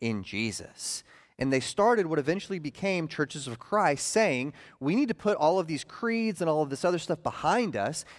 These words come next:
and just agree on Jesus and let that be our guiding star. And if we can be a New Testament people, can't that just be enough?" All right?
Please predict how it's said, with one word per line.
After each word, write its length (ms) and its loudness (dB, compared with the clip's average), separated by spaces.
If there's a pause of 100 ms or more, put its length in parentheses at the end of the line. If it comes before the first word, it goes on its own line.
and 200 -4
just 260 0 (320)
agree 720 -2
on 380 2
Jesus 800 0
and 120 -4
let 220 2
that 320 2
be 160 0
our 140 2
guiding 420 0
star. 640 -6 (640)
And 100 -2
if 80 -4
we 60 -4
can 180 0
be 140 4
a 80 2
New 260 -2
Testament 640 0
people, 460 -2
can't 320 -2
that 180 -2
just 240 -10
be 140 0
enough?" 640 -4 (800)
All 60 -2
right? 220 2